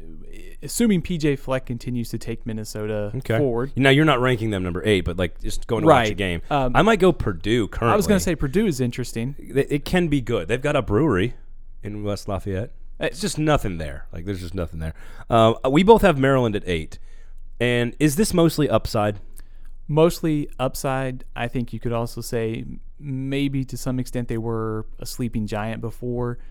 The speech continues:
Speaker 1: Um, just access to players. Maryland.
Speaker 2: Can, can you be like a s-, what's, what's shorter than a sle-, like a giant? Can you be like a sleeping? I, I don't know, like, y-, 'cause they're not a giant.
Speaker 1: Yeah, I, I
Speaker 2: Clemson is a sleeping giant. And they've
Speaker 1: that
Speaker 2: awoken. It's like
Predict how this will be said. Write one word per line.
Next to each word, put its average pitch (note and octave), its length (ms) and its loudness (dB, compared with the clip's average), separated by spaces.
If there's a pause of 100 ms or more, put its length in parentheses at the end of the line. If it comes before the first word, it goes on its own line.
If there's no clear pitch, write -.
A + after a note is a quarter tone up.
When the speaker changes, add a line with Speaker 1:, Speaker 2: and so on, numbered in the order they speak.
(220)
Speaker 1:
Um, A2+ 460 -4
just B2+ 200 -4
access B2+ 440 -4
to A#2 80 -8
players. - 600 -4
Maryland. A#2+ 640 -2
Speaker 2:
Can, D#3 120 -4 (120)
can D3+ 140 -2
you D#3+ 100 2
be G3 100 2
like F3+ 160 2
a C3 40 4
s-, - 200 -4
what's, - 320 -2
what's D#3+ 260 -2 (340)
shorter B2 440 -2
than G2+ 160 -2
a F2 240 -4
sle-, - 260 -8
like F2 160 -8
a - 40 -8
giant? E2 400 -8
Can G#2+ 100 -6
you A2+ 60 -4
be C#3 80 -2
like C3 160 -2
a G2+ 40 0
sleeping? G#2+ 760 -4 (1400)
I, G2 200 -8
I G2 40 -2
don't F#2 100 -2
know, D2+ 140 -6
like, D#2+ 300 -8 (100)
y-, A2 220 -12
'cause A#2+ 180 -4
they're D#3 120 4
not F3 140 2
a C3 40 -2
giant. C2 420 -6 (480)
Speaker 1:
Yeah, G3 380 6
I, - 60 -2
I - 20 2
Speaker 2:
Clemson F3+ 280 4
is A#2+ 120 0
a G#2+ 60 -4
sleeping G#2+ 340 0
giant. F#2 240 2
And F2+ 80 -2
they've F#2 60 2
Speaker 1:
that G#2 140 4
Speaker 2:
awoken. F#2+ 460 2 (680)
It's A2 240 -2
like A#2+ 200 0